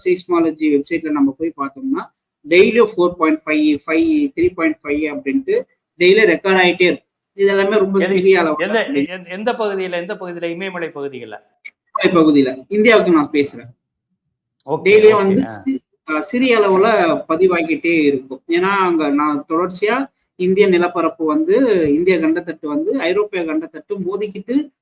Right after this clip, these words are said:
Speaker 1: வளர்ந்து தள்ளிக்கிட்டே போகுது. இதனாலதான் நமக்கு எவரெஸ்ட் சிகரம் கூட சில, சில ஆண்டுகள்ல ஒரு ரெண்டு மீட்டர் கூடிடுச்சு அப்படின்ட்டு, ஆ, சொல்லுவாங்க, வளர்ந்துகிட்டே போகுது அப்படின்ட்டு. அது எல்லாமே இந்த கான்செப்ட்னாலதான்.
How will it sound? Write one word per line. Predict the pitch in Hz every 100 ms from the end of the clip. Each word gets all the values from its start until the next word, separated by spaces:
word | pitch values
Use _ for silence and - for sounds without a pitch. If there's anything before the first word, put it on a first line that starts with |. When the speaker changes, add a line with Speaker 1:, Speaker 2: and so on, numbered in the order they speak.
| _
Speaker 1:
வளர்ந்து | - 175 226 208 185 175
தள்ளிக்கிட்டே | 202 214 220 214
போகுது. | 208 180 170 135 -
இதனாலதான் | 165 180 180 180 214
நமக்கு | 190 185 175 165
எவரெஸ்ட் | 156 170 196 190
சிகரம் | 190 170 170 175 165
கூட | 156 175 269 - _
சில, | - 208 196 185 180 175
சில | 160 208 208 190
ஆண்டுகள்ல | 185 175 175 170 196 202 170 -
ஒரு | 180 165 160
ரெண்டு | 156 170
மீட்டர் | 165 165 165 -
கூடிடுச்சு | 165 160 143 135 151
அப்படின்ட்டு, | 143 131 135 139 147 127 _ _ _ _
ஆ, | 123 123
சொல்லுவாங்க, | - 143 135 131
வளர்ந்துகிட்டே | 151 151 143 135 151 143 139
போகுது | 135 131
அப்படின்ட்டு. | 127 120 -
அது | 113 143
எல்லாமே | 147 160 220
இந்த | 175 143
கான்செப்ட்னாலதான். | 143 139 135 - 123 117 113 -